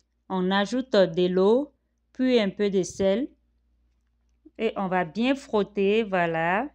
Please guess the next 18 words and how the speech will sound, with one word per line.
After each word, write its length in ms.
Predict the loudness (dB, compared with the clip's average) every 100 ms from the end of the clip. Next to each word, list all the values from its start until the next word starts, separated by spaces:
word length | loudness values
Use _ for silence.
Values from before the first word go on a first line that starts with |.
| -10
Vous 160 | -10
frottez 540 | -10 -8 -8 -2 -2 -2
bien, 440 | -6 -6 -4 -6 -10 -18 -10
on 140 | -10
renverse 600 | -6 -6 -2 -2 -4 -6 -6 -6 _ _ _ _
pour 140 | -6
retirer 520 | -2 -4 -4 -4 -2 -4
cette 400 | -4 -6 -6 _
eau. 300 | -4 -4 -6
On 100 | -10
va 180 | -6 -6
verser 680 | -4 -6 -6 -4 -2 -2 -6 _ _ _ _ _ _ -6
et 160 | -2 -2
on 160 | -2 0
remet 320 | 2 2 2
encore 500 | -2 -2 0 0 0
une 260 | -4 -6 -4
eau. 360 | -4 -2 -4